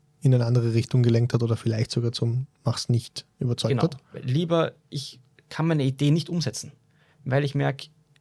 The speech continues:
Speaker 2: hey, das geht sich finanztechnisch nicht aus.
Speaker 1: Mhm.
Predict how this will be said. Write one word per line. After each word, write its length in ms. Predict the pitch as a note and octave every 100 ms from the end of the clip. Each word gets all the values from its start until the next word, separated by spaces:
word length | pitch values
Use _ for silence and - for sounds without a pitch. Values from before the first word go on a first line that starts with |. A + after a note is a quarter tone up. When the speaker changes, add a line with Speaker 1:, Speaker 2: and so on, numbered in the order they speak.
| -
Speaker 2:
hey, 340 | - C#3 D3 - -
das 160 | C#3+
geht 160 | D3 D#3
sich 140 | C#3+
finanztechnisch 540 | - C3 D3+ - C3+ C3
nicht 180 | B2+
aus. 320 | - C3+ - - -
Speaker 1:
Mhm. 460 | B2 A#2+ A#2 B2